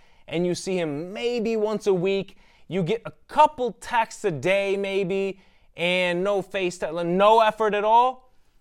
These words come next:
that man isn't serious about you. That man has other women. That's why you're getting such little effort, because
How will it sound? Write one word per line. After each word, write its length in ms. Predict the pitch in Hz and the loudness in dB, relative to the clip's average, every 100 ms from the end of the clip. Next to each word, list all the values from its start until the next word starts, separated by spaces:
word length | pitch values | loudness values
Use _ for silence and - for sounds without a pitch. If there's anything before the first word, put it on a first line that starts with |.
| - | -6
that 180 | 170 185 | -4 -2
man 240 | 214 233 | -2 -2
isn't 220 | 202 175 | -4 -6
serious 300 | 170 165 143 | -6 -4 -4
about 280 | 139 127 123 | -2 -4 -4
you. 60 | 156 | -4
That 140 | 156 | -4
man 180 | 156 156 | -4 -6
has 160 | 160 139 | -6 -6
other 200 | 139 160 | -4 -4
women. 380 | 220 160 151 | -4 -4 -6
That's 220 | 151 139 - | -4 -6 -2
why 240 | 143 147 | 0 2
you're 220 | 135 151 | 2 -2
getting 260 | 135 127 135 | -4 -6 -6
such 380 | 131 127 - 113 | -8 -8 -12 -8
little 260 | 127 156 - | -6 -4 -2
effort, 340 | - 127 87 | -4 -4 -12
because 380 | 113 139 123 - | -8 -4 -6 -6